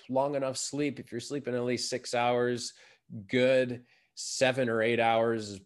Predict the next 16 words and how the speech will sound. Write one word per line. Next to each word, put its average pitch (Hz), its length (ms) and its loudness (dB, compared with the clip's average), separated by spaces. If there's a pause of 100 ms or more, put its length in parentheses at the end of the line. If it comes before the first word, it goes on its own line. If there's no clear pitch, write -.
(140)
probably 127 460 4
gonna 110 160 -2
be 104 300 -2 (160)
better 117 300 0
for 117 220 -2
a 110 60 4
lot 104 240 2
of 95 100 -6
people. 113 580 -2 (800)
Deep 98 320 -6
breathing 135 680 0
or 104 240 -2
meditation, 120 960 -4 (100)
that 101 240 -2 (240)
is 110 160 -10
shown, 117 540 -2